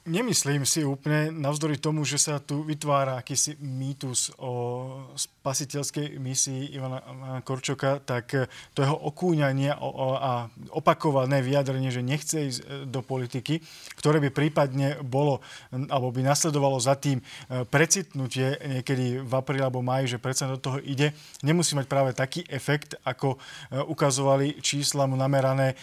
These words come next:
v období, kedy sa o tom uvažovalo prvýkrát, alebo keď sa to prvýkrát spomínalo. Osobne si myslím, že ak je niekto presvedčený o tom, že chce robiť, e, politiku, ak, m, dostane už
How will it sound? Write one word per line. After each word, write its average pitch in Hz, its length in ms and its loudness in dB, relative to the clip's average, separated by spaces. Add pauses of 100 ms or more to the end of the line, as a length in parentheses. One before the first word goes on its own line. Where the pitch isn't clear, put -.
(100)
v 127 240 -6
období, 139 560 2
kedy 131 320 0
sa 131 240 4 (320)
o 113 80 0
tom 147 320 2
uvažovalo 139 400 2
prvýkrát, 139 480 0
alebo 127 80 -4
keď 143 160 -4
sa 139 80 -2
to 135 80 -2
prvýkrát 135 440 -2
spomínalo. 127 640 2 (320)
Osobne 139 320 0
si 147 160 2
myslím, 139 560 0
že 131 320 0 (260)
ak 139 160 0
je 151 200 6 (120)
niekto 143 460 0
presvedčený 143 640 0
o 143 160 -4
tom, 135 240 -2
že 123 160 0 (240)
chce 156 240 2
robiť, 143 320 0
e, 156 40 -8 (260)
politiku, 139 640 2
ak, 135 320 -2 (240)
m, 151 240 -2
dostane 151 560 2
už 143 320 0